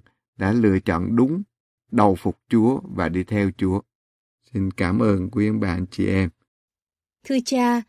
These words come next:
Speaker 2: làm sao để nhận định được đâu là ý của con và đâu là thánh ý của Chúa trong cuộc đời của con, trong những quyết định và trong những hành động của con?
Speaker 1: Sao để biết được ý Chúa? Chúng ta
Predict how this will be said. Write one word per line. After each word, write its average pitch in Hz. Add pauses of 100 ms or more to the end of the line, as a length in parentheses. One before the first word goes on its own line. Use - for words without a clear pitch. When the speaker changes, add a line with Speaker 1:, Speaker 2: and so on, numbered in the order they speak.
(260)
Speaker 2:
làm 214
sao 247
để 196
nhận 170
định 165
được 170 (440)
đâu 233
là 190
ý 233
của 165
con 214 (320)
và 190
đâu 226
là 190
thánh 220
ý 233
của 165
Chúa 220
trong 208
cuộc 185
đời 175
của -
con, 208 (420)
trong 214
những 185
quyết 285
định 160 (120)
và 175
trong 214
những 196
hành 185
động 143
của 143
con? 180 (960)
Speaker 1:
Sao 107 (120)
để 85
biết 127
được 90
ý 127 (100)
Chúa? 110 (840)
Chúng 104
ta 87